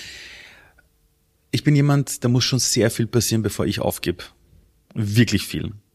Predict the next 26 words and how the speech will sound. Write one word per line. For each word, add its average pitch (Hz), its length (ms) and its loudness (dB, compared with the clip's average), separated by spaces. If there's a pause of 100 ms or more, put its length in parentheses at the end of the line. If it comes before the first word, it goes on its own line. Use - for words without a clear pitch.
Und 113 200 6
ich 113 160 2
sehe 113 200 4 (200)
immer 127 200 6
die 104 100 6
Potenziale, 92 520 2
ich 98 80 0
sehe 117 100 2
immer 123 180 4
die 113 80 8
Möglichkeiten. 101 480 4
Und 104 80 -2
solange 101 260 -2 (480)
ich - 260 2
Handlungs-, 98 580 0 (300)
die 110 120 -2
Handlungsmacht 104 800 -4
hab, 117 260 -2 (260)
setze - 320 -8
ich's - 120 -6
um. 85 160 -12 (160)
Das 98 140 -8
ist 98 200 -2
mir 92 180 -8
ziemlich 95 220 -2
egal. 90 300 -6